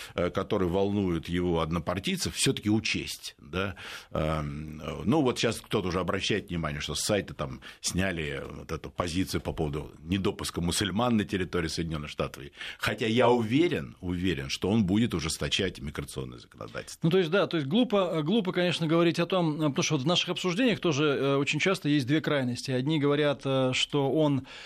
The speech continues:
Speaker 2: его встроить в систему, он ничего не значит, президент — это, так сказать, пустое место, а другие, наоборот, возлагают на него какие-то супернадежды, что он буквально радикально поменяет весь мир. Я думаю, что и то, и другое не соответствует действительности.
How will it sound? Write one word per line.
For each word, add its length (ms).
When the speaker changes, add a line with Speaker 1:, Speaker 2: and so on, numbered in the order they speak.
Speaker 2:
его 200
встроить 340
в 40
систему, 540
он 120
ничего 240
не 60
значит, 380
президент — 460
это, 400
так 60
сказать, 160
пустое 340
место, 360
а 20
другие, 340
наоборот, 380
возлагают 460
на 40
него 80
какие-то 220
супернадежды, 640
что 160
он 60
буквально 280
радикально 460
поменяет 340
весь 160
мир. 160
Я 80
думаю, 180
что 160
и 140
то, 160
и 40
другое 300
не 80
соответствует 380
действительности. 560